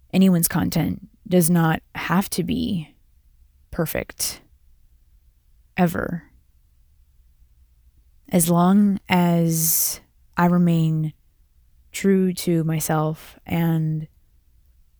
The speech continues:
accepting of myself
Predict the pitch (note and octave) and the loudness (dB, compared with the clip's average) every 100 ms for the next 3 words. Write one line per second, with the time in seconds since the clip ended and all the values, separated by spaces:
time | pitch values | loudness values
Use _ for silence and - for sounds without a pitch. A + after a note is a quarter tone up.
0 | _ _ _ _ _ _ - _ F3 - | _ _ _ _ _ _ -20 _ -4 -2
1 | F3 - F3 D#3 D#3 D#3+ D#3 _ _ - | -4 -2 0 0 0 -4 -6 _ _ -4
2 | E3+ E3+ D#3+ - D#3+ D#3 D3+ - - - | -2 0 0 0 0 0 -4 -10 -14 -18